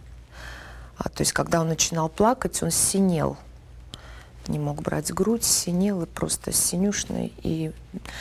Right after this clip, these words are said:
в некоторых случаях он даже терял сознание. Вот, что привело нас к врачу, и сказали, у него врождённый порок сердца. Ну, как бы полного обследования не было, врачи сказали, нормально, израстётся.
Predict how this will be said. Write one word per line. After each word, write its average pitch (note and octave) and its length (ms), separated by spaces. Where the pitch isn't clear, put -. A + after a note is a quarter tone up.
в - 40
некоторых F3 320
случаях - 420
он E3 100
даже D#3+ 200
терял F3 320
сознание. D#3 760
Вот, - 160
что - 180
привело D3+ 560
нас D3 240
к - 120
врачу, E3 500
и G3+ 100
сказали, F#3 560
у E3 80
него E3+ 400
врождённый E3 580
порок D#3+ 400
сердца. - 560
Ну, B3 200
как G3+ 260
бы E3+ 640
полного F#3 360
обследования F3 680
не G#3 220
было, C4 220
врачи F3 380
сказали, D#3+ 500
нормально, F#3+ 720
израстётся. F#3+ 920